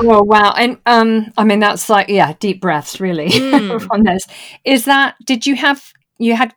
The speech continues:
Speaker 1: coaching in the back of your mind at that time as well? Was that something you were thinking of? 'Cause you were still doing the baby sling business,
Speaker 2: I
Speaker 1: weren't
Speaker 2: was.
Speaker 1: you?
Speaker 2: <clears throat>
Speaker 1: Was
Speaker 2: Well,
Speaker 1: that you?
Speaker 2: I would,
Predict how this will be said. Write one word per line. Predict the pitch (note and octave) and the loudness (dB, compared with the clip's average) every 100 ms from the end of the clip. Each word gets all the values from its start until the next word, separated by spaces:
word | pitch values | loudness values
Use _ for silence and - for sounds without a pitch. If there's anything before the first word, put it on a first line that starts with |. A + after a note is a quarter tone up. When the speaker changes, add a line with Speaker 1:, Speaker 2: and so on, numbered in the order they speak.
| - | -8
Speaker 1:
coaching | - A#3+ - B3 A#3+ | -4 -4 -4 -6 -4
in | A3+ | -2
the | A3+ | 0
back | A3+ A3+ | -2 -2
of | A#3 | -6
your | A#3 | -4
mind | A3 A3 A3+ A#3 | -2 -2 -2 -4
at | |
that | A#3 A3+ | -4 -6
time | - - A3+ A3+ A3+ | -6 -6 -4 -4 -4
as | A3 A3 | -6 -6
well? | G#3 G#3 A3+ | 0 0 0
Was | A3+ | -2
that | A3 G#3 G3 - - - - | 0 0 -2 -12 -20 -20 -8
something | - A3 A3 G#3 | -2 0 0 -2
you | G3+ | -2
were | |
thinking | G#3 A3 A3+ G#3 | -4 -6 -6 -6
of? | F#3+ | -6
'Cause | F#3+ G3 | -6 -6
you | A3 | -6
were | G#3 | -6
still | - A3 | -6 -6
doing | G#3+ G3 F#3+ | -4 -4 -4
the | |
baby | F#3 G3 G#3 G#3 | -2 -4 -4 -10
sling | - F#3+ F3+ E3+ E3+ _ | -12 -10 -10 -10 -14 _
business, | F#3 F3 F3 A#3 | -10 -8 -8 -6
Speaker 2:
I | |
Speaker 1:
weren't | B3+ B3 G3+ | -4 -2 -4
Speaker 2:
was. | E3+ | -6
Speaker 1:
you? | E3 D3+ E3 F3 - | -8 -8 -10 -14 -18
Speaker 2:
<clears throat> | - A#3 G3+ - | -14 -12 -12 -10
Speaker 1:
Was | G3 G3 | -10 -4
Speaker 2:
Well, | C#4 D4+ E4+ | 0 2 0
Speaker 1:
that | D4+ | -4
you? | G#3+ G3 - _ _ _ _ _ _ | -6 -6 -10 _ _ _ _ _ _
Speaker 2:
I | - | -4
would, | D4 E4+ C4 | -2 -4 -8